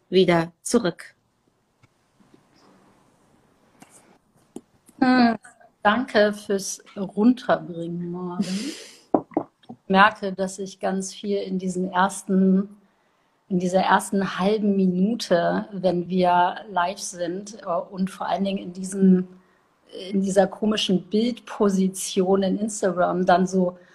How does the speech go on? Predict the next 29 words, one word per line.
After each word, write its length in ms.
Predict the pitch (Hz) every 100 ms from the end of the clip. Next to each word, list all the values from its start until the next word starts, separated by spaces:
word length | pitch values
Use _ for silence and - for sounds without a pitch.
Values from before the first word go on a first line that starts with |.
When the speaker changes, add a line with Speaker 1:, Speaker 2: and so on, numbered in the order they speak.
| _
Speaker 2:
tada, 260 | - 381 370
da, 120 | 370
da, 120 | 370 370
da, 140 | 359
da, 280 | 349 349 349
da, 140 | 339
da, 140 | 339 339
da, 140 | 320
da. 160 | 320 -
Und 140 | 226
ich 120 | 240
falle 200 | - 254
dir 180 | 254 220
auch 80 | 214
immer 300 | 254 254 220 -
mega 400 | 220 240 254 196
ins 220 | 190 -
Wort, 480 | 202 214 180 - - -
äh, 260 | 190 185 185 - -
jedes 360 | 196 233 190 -
Mal 320 | 180 220 330 -
am 160 | - 180
Anfang, 540 | 196 226 214 214 285 -
weil 340 | 196 202 208
ich 120 | 208
dann 240 | 220 208 190
so, 360 | 208 214 214 - _ _ -
ja, 80 |
ja, 120 | 359